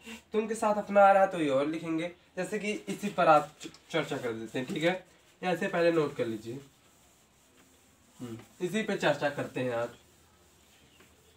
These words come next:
क्योंकि sentences जो होते हैं, English अगर आप नहीं बोलते हैं तो मन में एक उलझन सा रहता है कि वो सामने वाले को तो English आ रहा है, मुझे नहीं आ रहा है,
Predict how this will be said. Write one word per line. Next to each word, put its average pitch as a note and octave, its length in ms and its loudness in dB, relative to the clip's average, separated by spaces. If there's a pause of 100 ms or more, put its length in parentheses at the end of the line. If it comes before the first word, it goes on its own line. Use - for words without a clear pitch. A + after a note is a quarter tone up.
(400)
क्योंकि G3 220 -4
sentences G3+ 580 2
जो G#3 120 2
होते G3+ 220 2
हैं, G#3 200 2
English A#3 360 0
अगर A3+ 240 6
आप A3+ 220 6
नहीं G3+ 320 -2
बोलते F3 420 0
हैं F#3 240 2
तो G#3+ 160 -4
मन F3+ 180 2
में F#3 160 -4
एक G3+ 220 -2
उलझन D#3+ 380 -4
सा D#3 180 0
रहता B2+ 380 0
है C#3+ 80 -2 (500)
कि D#3 400 -8 (320)
वो C#3 160 -4
सामने C#3 360 0
वाले C#3+ 260 4
को D3 60 -6
तो C#3+ 160 -4
English C#3+ 320 -2
आ C3+ 160 0
रहा C3+ 120 0
है, C3 100 0
मुझे C3+ 220 -4
नहीं C3 240 -4
आ C3+ 120 -2
रहा C3 160 0
है, C#3+ 160 -10